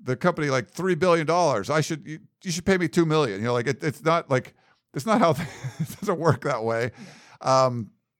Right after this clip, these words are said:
this, it's very different. Those are different. It's different budgets, different money. The athletic department has its own budget, and there's, you know, uh, some money comes from boosters or certain things. You know, the, all of it,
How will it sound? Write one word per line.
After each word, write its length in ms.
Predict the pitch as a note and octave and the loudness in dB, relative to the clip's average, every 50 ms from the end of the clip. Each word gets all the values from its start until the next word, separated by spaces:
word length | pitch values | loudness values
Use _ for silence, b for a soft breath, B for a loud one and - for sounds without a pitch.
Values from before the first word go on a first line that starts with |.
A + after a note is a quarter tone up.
| _ _ _ _ _ _ _ - | _ _ _ _ _ _ _ -16
this, 200 | - D3 E3 C#3 - | -10 -8 -8 -8 -4
it's 200 | G3+ D3+ - - | -4 -4 -4 -6
very 360 | - - G3 G3+ G3 F#3+ F3 | -4 0 2 2 4 2 2
different. 360 | D3 A#2+ E3 B2 - A2 G2+ F2+ | 2 0 0 0 -2 -4 -2 -2
Those 160 | A#2+ B2+ A#2+ | -2 -2 -2
are 80 | C3 | -4
different. 420 | G#2+ - - F3+ - - E3 D#3+ - - | -4 -4 -4 -4 -2 -2 -4 -4 -6 -8
It's 220 | D3+ C#3+ G2 - | -10 -10 -10 -12
different 400 | - - - F#3+ F3+ D#3 E3+ C3+ | -16 -6 -4 -4 -2 -2 -2 0
budgets, 340 | A#2 E3 D#3+ D3 E3 D3+ - | 2 2 2 2 0 -4 -4
different 260 | - D3 B2 C3 C3 | -6 -6 -4 -4 -4
money. 260 | C3+ D3 D#3 D3+ D3+ C#3 | -2 -2 -2 -2 -2 -2
The 100 | C3+ C3+ | -2 -2
athletic 280 | B2+ C3 F3 F3 E3 | -2 0 -2 -4 -4
department 420 | - C#3+ D#3 D#3 D3+ C#3+ C#3+ C#3 - b b b b b b b b b | -2 -2 0 0 0 -2 -4 -8 -12 b b b b b b b b b
has 200 | - C#3 C#3+ C3 | 4 4 4 4
its 160 | C#3+ - - | 2 -2 0
own 480 | D#3+ C3 B2+ B2 A#2+ A#2+ A2+ G2+ G2 - _ _ _ _ _ _ _ _ _ _ | 0 2 2 2 2 0 -2 -4 -6 -10 _ _ _ _ _ _ _ _ _ _
budget, 380 | - C3+ C#3 C3+ F#2+ - D#2+ - - | 0 2 2 2 0 -2 -8 -6 -4
and 160 | A#2+ C3 B2+ | -4 -2 0
there's, 500 | C3 C3+ C3 C3 C3+ B2+ A2+ - - - _ _ _ _ _ _ _ _ _ _ _ _ _ _ _ _ _ _ _ _ _ - | 2 2 2 2 0 -2 -4 -10 -16 -18 _ _ _ _ _ _ _ _ _ _ _ _ _ _ _ _ _ _ _ _ _ -6
you 80 | B2 | -4
know, 280 | A#2 A2 G2+ G2 - - - | -2 -2 -4 -4 -6 -8 -8
uh, 100 | C3 B2+ - | -8 -8 -8
some 240 | - - D3 E3 F3 | -4 -2 -2 0 0
money 240 | E3+ F3 F3 F3+ E3+ | 0 0 -2 -2 -2
comes 260 | C3+ E3 E3+ E3+ D3 | -2 -2 -2 -2 -4
from 220 | - F#3+ F3+ D#3 | -6 -6 -6 -4
boosters 480 | B2 D#3 F#3+ G3 - - C#3 A2+ F#2+ F#2 | -4 -4 -4 -4 -6 -6 -6 -6 -4 -6
or 60 | A#2 | -6
certain 240 | - - F3 E3+ C#3+ | -6 -4 -6 -6 -4
things. 240 | - D#3 D3+ D3+ C#3+ | -4 -6 -6 -4 -4
You 80 | C#3+ | -4
know, 100 | B2+ B2 | -4 -4
the, 200 | A#2+ B2+ C#3 - - | -4 -6 -10 -8 -4
all 240 | C#3 D#3 F3 F3 D#3+ | -2 0 0 0 0
of 80 | C#3 | -2
it, 220 | D3+ C#3+ - - | -2 -4 -6 -8